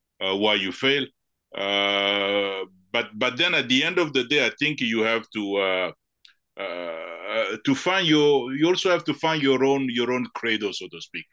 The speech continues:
Well, what is your leadership philosophy? Wh-, what legacy would you like to leave?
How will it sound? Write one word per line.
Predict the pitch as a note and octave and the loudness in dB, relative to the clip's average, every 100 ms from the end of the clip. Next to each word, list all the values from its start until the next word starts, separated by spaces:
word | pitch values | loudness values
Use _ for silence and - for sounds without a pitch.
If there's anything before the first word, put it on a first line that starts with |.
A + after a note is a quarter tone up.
| _ | _
Well, | C#3 C3+ | 0 2
what | C#3+ D#3+ | 2 2
is | F3+ C#3 | 0 2
your | B2 | 2
leadership | A2+ B2+ B2+ G#2+ - G#2+ G2 - - _ - | 4 4 2 0 -4 -8 -8 -14 -20 _ -4
philosophy? | A2+ A2 G#2+ F#2 D#2+ A2+ | 0 4 4 2 -4 -4
Wh-, | C3+ C3+ | -2 0
what | C#3+ F#3 | 2 2
legacy | D3+ D3+ D#3+ C3+ - C3+ | 2 0 2 -2 0 -2
would | A#2 G2 | -2 -6
you | G2+ | -8
like | F#2 F2+ - | -8 -10 -12
to | E2 | -18
leave? | F2 C#2 | -16 -16